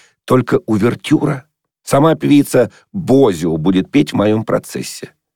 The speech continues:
Бородатые студенты в клетчатых пледах, смешавшись с жандармами в пелеринах, предводительствуемые козлом-регентом, в буйном восторге выводя как плясовую вечную память,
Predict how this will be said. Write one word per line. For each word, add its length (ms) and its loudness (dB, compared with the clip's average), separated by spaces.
Бородатые 460 2
студенты 460 0
в 80 -10
клетчатых 560 -2
пледах, 480 2
смешавшись 800 -2
с 20 -6
жандармами 840 0
в 120 -10
пелеринах, 640 2
предводительствуемые 1120 2
козлом-регентом, 1160 0
в 180 -4
буйном 460 4
восторге 640 0
выводя 380 2
как 220 -4
плясовую 640 0
вечную 640 0
память, 440 0